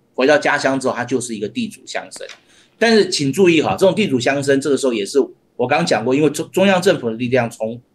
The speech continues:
地方基层撤退了嘛，那地主乡绅就变成维系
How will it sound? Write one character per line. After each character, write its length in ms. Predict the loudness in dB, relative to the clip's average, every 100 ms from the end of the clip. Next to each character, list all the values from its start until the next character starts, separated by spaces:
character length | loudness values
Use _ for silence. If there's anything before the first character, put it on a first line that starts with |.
| _
地 160 | 0 0
方 200 | 2 -2
基 200 | -4 -6
层 200 | -6 -10
撤 200 | -6 -6
退 220 | -4 -10
了 100 | -10 -18
嘛， 100 | -20 _ _ -20 -20 -18 -20 _
那 440 | 0 0 -2 -6 _ _ 0
地 140 | 2
主 120 | 2
乡 220 | 0 -2
绅 100 | 0
就 120 | 2 2
变 200 | 2 0
成 200 | -4 -2
维 180 | -2 0
系 380 | 0 -2 -4